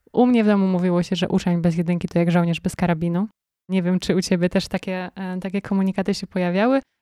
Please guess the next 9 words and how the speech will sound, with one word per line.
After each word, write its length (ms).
Jakie 240
w 60
ogóle 320
mieli, 500
e, 60
twoi 420
rodzice 380
podejście 540
do, 400